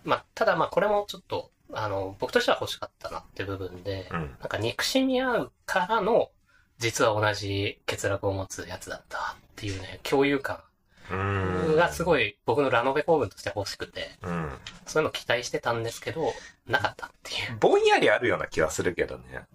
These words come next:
Speaker 1: まあ、
Speaker 2: それがはっきり何かって言われると、
Speaker 1: そうそうそう。
Speaker 2: 結構この、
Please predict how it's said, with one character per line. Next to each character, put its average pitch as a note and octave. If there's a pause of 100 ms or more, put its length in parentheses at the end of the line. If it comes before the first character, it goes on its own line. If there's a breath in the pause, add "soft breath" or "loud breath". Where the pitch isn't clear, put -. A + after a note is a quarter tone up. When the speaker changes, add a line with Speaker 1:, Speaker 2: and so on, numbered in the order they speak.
(320)
Speaker 1:
ま C#3
あ、 -
Speaker 2:
そ -
れ -
が D4+ (120)
は -
っ -
き F4+
り C3
何 C#3
か F#2+
っ -
て -
言 D#2+
わ D#2
れ E2
る E2
と、 -
Speaker 1:
そ D#2
う D2+
そ -
う -
そ -
う。 -
Speaker 2:
結 F#4
構 -
こ G#2
の、 G#2